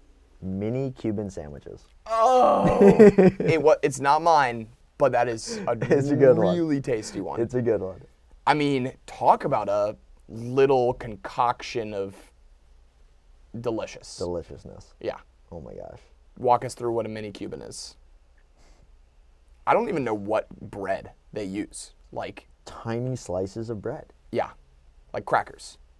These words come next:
Speaker 2: almost.
Speaker 1: But it was like bread.
Speaker 2: But it was soft bread. Yeah.
Speaker 1: Maybe a little ham, maybe a little mustard. Pickle, possibly?
Speaker 2: Possibly. And some pork.
Speaker 1: And some pork.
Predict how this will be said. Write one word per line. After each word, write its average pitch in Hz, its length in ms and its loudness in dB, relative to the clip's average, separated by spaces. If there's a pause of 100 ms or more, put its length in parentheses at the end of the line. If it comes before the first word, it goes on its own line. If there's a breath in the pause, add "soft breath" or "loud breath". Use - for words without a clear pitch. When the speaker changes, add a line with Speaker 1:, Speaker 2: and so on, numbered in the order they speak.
(140)
Speaker 2:
almost. - 500 -10 (240)
Speaker 1:
But 107 160 -6
it 139 80 -6
was 147 240 -8
like 95 220 -12
bread. 123 320 -10
Speaker 2:
But 139 80 -4
it 135 40 -4
was 123 100 -8
soft - 360 0
bread. - 220 -10 (300)
Yeah. - 120 -12 (600)
Speaker 1:
Maybe 104 240 0
a 107 60 2
little 98 200 2
ham, 110 600 -4 (460 soft breath)
maybe 95 160 -4
a 92 40 -2
little 87 120 -2
mustard. 98 960 -4 (640)
Pickle, 160 380 -6
possibly? 180 680 -8
Speaker 2:
Possibly. 113 640 -6
And 98 220 -12
some 107 160 -14
pork. - 340 -4 (220)
Speaker 1:
And 95 100 -12
some - 100 -18
pork. - 320 -16